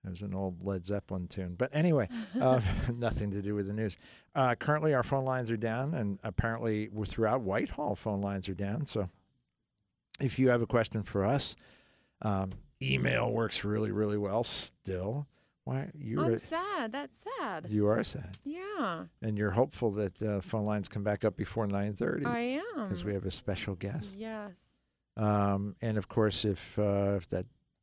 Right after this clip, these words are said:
Speaker 1: doesn't quite work, we'll figure something out.
Speaker 2: Okay.
Speaker 1: A cell phone, and we'll put it up against the <laughs> microphone or something. I once did an entire live radio show on a cell phone.
Speaker 2: Yeah.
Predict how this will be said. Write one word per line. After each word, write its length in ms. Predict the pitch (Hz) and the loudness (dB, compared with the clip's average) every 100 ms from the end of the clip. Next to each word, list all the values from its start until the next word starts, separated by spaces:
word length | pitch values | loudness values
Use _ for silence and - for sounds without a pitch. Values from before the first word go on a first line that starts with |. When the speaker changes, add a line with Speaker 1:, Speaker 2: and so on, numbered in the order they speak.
| _ | _
Speaker 1:
doesn't 340 | 113 110 170 165 - - | -2 0 -2 -4 -10 -12
quite 320 | - 98 98 | -2 -2 0
work, 240 | 101 98 - | -2 -4 0
we'll 220 | - 339 | 0 0
figure 340 | - - 208 | 0 0 0
something 380 | 98 107 90 82 | 2 0 -2 -6
out. 160 | 76 - - | -8 -10 -12
Speaker 2:
Okay. 260 | 226 185 180 - _ - 147 | -12 -10 -14 -16 _ -12 -8
Speaker 1:
A 20 | |
cell 340 | - - 98 98 | -4 4 4 4
phone, 400 | - 101 101 101 | 2 2 4 4
and 120 | 95 | 2
we'll 140 | 95 | 2
put 180 | - 98 | 2 4
it 120 | 95 | 4
up 100 | 95 | 2
against 300 | 101 104 - | 2 0 2
the 60 | 127 | 2
<laughs> 100 | 110 | 4
microphone 500 | - - - 123 85 | 4 2 4 6 8
or 240 | 151 - | 6 6
something. 380 | 147 - 131 - - - - - - | 4 4 0 -2 -10 -20 -20 -20 -4
I 160 | 120 | 0
once 340 | 143 143 139 - | 2 2 0 0
did 240 | 123 131 | 2 2
an 120 | 127 113 | 2 -2
entire 640 | 107 98 - 123 127 131 | -2 -4 -2 0 4 4
live 340 | 117 110 117 | 6 4 2
radio 280 | 107 104 107 | 4 4 4
show 220 | 98 - 98 | 2 0 -2
on 160 | 104 | -2
a 40 | 98 | -4
cell 240 | - 98 | -2 -2
phone. 160 | 95 | -2
Speaker 2:
Yeah. 80 | 90 | -4